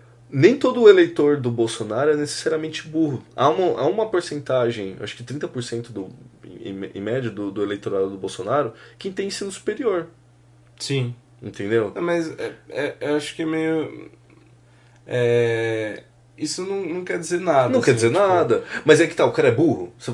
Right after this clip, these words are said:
Speaker 1: você pode chamar o cara de burro? Eu acho que não.
Speaker 2: Ma-, mas eu digo assim, isso é, não é só porque ele, tipo, tem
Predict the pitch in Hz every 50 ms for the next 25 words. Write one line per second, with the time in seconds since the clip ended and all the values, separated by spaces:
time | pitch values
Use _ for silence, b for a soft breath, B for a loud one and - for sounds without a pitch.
0 | 113 117 - 139 123 - 127 - 147 127 - - 117 117 104 - - 98 92 92
1 | 95 120 165 156 104 90 90 85 - _ _ _ _ _ _ - 170 165 - -
2 | - 226 - - _ _ _ _ _ _ - 349 349 381 320 190 123 110 107 -
3 | - _ _ _ _ _ _ - - _ _ _ - 139 143 143 139 - 151 160
4 | 160 160 170 156 147 156 165 165 175 165 - - 143 135 131 127 123 - 135 135
5 | 135 - 139 131 - - _ - - - - - - 123 127 123 123 123 120 120
6 | 117 117 117 117 113 113 113 110 110 - - - 131 139 151 156 156 175 151 -
7 | - 151 147 - 156 151 143 - - - 143 131 - 151 139 131 127 123 120 113
8 | 113 107 104 101 101